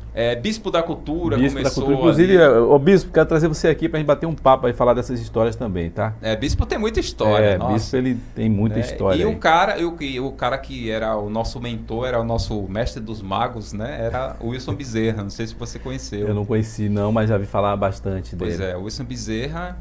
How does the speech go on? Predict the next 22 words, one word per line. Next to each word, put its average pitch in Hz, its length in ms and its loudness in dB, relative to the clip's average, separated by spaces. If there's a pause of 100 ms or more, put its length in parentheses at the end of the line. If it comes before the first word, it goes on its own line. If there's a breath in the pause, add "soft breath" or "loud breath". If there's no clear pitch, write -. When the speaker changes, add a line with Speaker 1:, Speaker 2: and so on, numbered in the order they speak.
Speaker 1:
é, 98 480 -4
assim, 107 300 -6 (280 loud breath)
Camaçari, 117 800 -2 (340)
a - 80 -8
cultura 131 460 -8
de 180 80 -12
Camaçari 120 480 -6
deve 135 260 -2
muito 117 380 -2
a - 0 -
esse - 180 -12
cara. 87 360 -8 (540 loud breath)
Porque 104 240 -8
ele 135 120 -2
foi 127 200 -6
o 127 100 -6
mentor 139 680 -2 (120)
e 120 200 -4
ele 117 160 -2
foi 123 360 -6
o 143 40 -6
fomentador. 160 920 -4